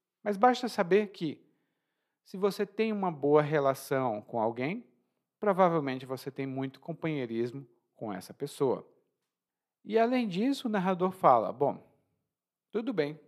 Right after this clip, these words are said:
né? É importante ver uma pessoa pra ter um companheirismo. E, se você não puder ver e tocar essa pessoa, como é que vai manter o tesão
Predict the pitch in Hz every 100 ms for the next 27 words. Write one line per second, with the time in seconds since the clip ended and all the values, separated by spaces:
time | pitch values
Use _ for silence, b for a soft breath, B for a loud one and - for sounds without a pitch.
0 | _ 117 110 139 _ _ _ _ _ _
1 | _ _ _ _ 117 113 120 - 151 -
2 | 165 185 - 131 139 160 156 139 127 127
3 | - 127 131 160 151 143 143 147 139 -
4 | - 139 135 123 107 104 95 _ _ _
5 | _ _ _ 226 196 156 185 214 - _
6 | _ _ _ _ _ _ _ _ 262 240
7 | 233 220 208 202 _ _ _ - 175 175
8 | - 175 147 135 131 - _ _ _ _
9 | 123 135 151 143 127 120 180 175 - 143
10 | 165 190 139 113 - 110 107 - - 110
11 | 113 120 _ _ _ _ _ _ _ _
12 | _ - 392 359 339 220 226 208 202 180
13 | 185 175 175 202 190 156 139 143 160 160
14 | 151 127